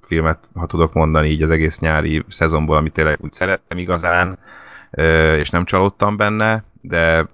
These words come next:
de azok sem tökéletesek, vagy mondom egy-kettő. Ö, erre rá kell erősíteni, de alapvetően azért most is találtam olyan gyöngyszemeket, vagy most is voltak olyan filmek,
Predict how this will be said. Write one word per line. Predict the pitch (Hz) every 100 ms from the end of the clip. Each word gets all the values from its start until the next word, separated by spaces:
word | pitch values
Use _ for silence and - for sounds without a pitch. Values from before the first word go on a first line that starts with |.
| _
de | - 80
azok | 85 85
sem | - 82
tökéletesek, | - - 98 - 104 107 104 - _ _
vagy | - - -
mondom | - - 90
egy-kettő. | - - 104 123 120 104 - - - - - -
Ö, | 87 87 87 87 87 82 50 50 - 50 50 -
erre | 95 95
rá | 104 -
kell | 127
erősíteni, | 120 113 - 104 98 92 90 78 - 76
de | 87 85
alapvetően | 80 87 90 80 82 - 80 80 76 76 80 -
azért | 80 78 -
most | 80 -
is | -
találtam | 76 73 71 - 73
olyan | 76 82
gyöngyszemeket, | 80 87 - 82 - 80
vagy | 85
most | 92 -
is | 85
voltak | 90 82 85
olyan | 85 82
filmek, | - 82 80 -